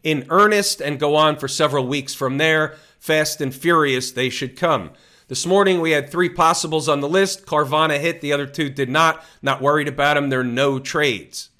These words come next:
There it is, thirty-five fifty-nine. They came into it in the first couple of minutes of the day, and they had a nice little rocket ride up for about a buck, give or take. Came back for a retest, and then you see what happened in the afternoon. But they gave you a buck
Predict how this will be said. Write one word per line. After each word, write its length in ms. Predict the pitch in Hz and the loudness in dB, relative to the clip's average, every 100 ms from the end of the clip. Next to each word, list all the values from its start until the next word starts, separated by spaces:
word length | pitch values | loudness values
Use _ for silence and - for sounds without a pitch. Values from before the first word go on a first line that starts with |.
| _ - | _ -4
There 200 | 127 123 | -2 2
it 60 | |
is, 240 | 170 196 - | 2 0 0
thirty-five 640 | 160 143 135 147 143 135 | 0 0 -2 2 2 2
fifty-nine. 880 | - 160 151 - 131 131 160 180 175 | 0 -4 -4 -4 -2 2 4 4 2
They 120 | 139 | -2
came 280 | 135 151 147 | -2 -2 0
into 320 | 151 151 160 | 0 0 0
it 80 | 151 | 2
in 120 | 131 | 0
the 80 | 123 | -2
first 460 | 120 156 135 - - | -2 0 0 -2 -2
couple 300 | 151 143 135 | -2 0 -2
of 60 | |
minutes 320 | 135 135 131 | 0 -2 -4
of 80 | 135 | -8
the 80 | 117 | -8
day, 540 | 107 143 170 208 208 - _ - | 0 2 4 2 -4 -16 _ -8
and 160 | 131 | -4
they 60 | 127 | 0
had 160 | 135 | 0
a 60 | 131 | 0
nice 320 | 139 147 143 | 2 0 0
little 180 | 143 127 | -2 0
rocket 400 | 117 139 147 147 | 2 2 2 0
ride 280 | 135 143 135 | 2 4 4
up 180 | 143 - | 2 0
for 200 | - 131 | -2 -2
about 280 | 123 131 | 2 0
a 60 | 123 | 0
buck, 380 | 101 147 156 - | 0 0 0 0
give 220 | 151 127 | -4 -2
or 80 | 135 | -6
take. 540 | - 170 190 190 - _ _ - | -2 0 0 -2 -20 _ _ -8
Came 180 | 127 | -6
back 280 | 123 135 123 | 2 2 2
for 200 | - 123 | -2 -2
a 40 | 120 | 0
retest, 720 | 175 185 190 175 175 - 143 | 0 0 4 4 4 0 -4
and 120 | 139 | -2
then 120 | 139 | -2
you 80 | 127 | -2
see 200 | - 143 | -4 -2
what 120 | 131 | 0
happened 320 | 131 123 127 | 0 0 -2
in 80 | 120 | -2
the 140 | 120 | 0
afternoon. 560 | 120 117 - 127 120 107 | 0 0 -2 -4 -2 -4
But 160 | 113 107 | -6 -6
they 100 | 123 | -6
gave 380 | 135 160 180 | -2 0 0
you 140 | 180 165 | 2 2
a 140 | 147 | 2
buck 580 | 139 151 175 143 131 - | -2 0 4 4 0 -8